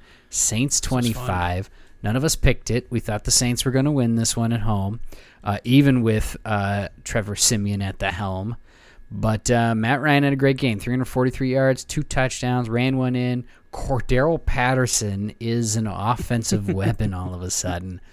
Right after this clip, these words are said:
Speaker 1: Well, all of a sudden, he's been all year long, and it's just, it, I think that goes to show you that, uh, you can sometimes just pick, like, amazing athletic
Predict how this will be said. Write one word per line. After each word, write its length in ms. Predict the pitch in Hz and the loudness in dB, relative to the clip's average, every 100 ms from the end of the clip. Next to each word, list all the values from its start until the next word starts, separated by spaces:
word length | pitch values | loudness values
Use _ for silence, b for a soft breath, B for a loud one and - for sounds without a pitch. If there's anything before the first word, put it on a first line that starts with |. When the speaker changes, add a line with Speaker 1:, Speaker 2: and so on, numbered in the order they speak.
| b b b b b | b b b b b
Speaker 1:
Well, 160 | 117 110 | -2 2
all 220 | 120 127 | 4 4
of 40 | |
a 40 | 110 | 4
sudden, 180 | 120 110 | 0 0
he's 160 | 110 | -2
been 180 | 117 127 | 0 0
all 260 | 110 127 147 | 2 4 6
year 280 | 123 131 123 | 6 4 4
long, 460 | 107 107 104 98 | 2 -2 -2 -4
and 100 | 98 | -6
it's 160 | 101 - | -6 -4
just, 220 | 117 - _ - | -2 -4 _ -8
it, 220 | 131 123 - | -6 -6 -4
I 120 | 135 | -2
think 220 | 131 131 | 0 0
that 100 | 139 | 0
goes 220 | 131 131 117 | 2 0 0
to 80 | 110 | -2
show 220 | - 107 | -2 0
you 240 | 107 104 | 0 -2
that, 320 | 95 98 - 107 | -4 -6 -6 -6
uh, 260 | 98 90 - b b b | -4 -6 -10 b b b
you 160 | 120 104 | -6 -2
can 140 | 107 | -2
sometimes 380 | 98 123 127 117 | 2 2 2 2
just 220 | 113 - | 0 -2
pick, 340 | - 123 - - - - | 0 -2 -4 -20 -20 -10
like, 300 | 104 98 - | -8 -8 -8
amazing 800 | 120 113 110 117 107 113 107 101 - - | -4 -2 0 0 0 -2 -4 -4 -6 -6
athletic 540 | 104 - 101 104 107 | -8 -6 -6 -6 -6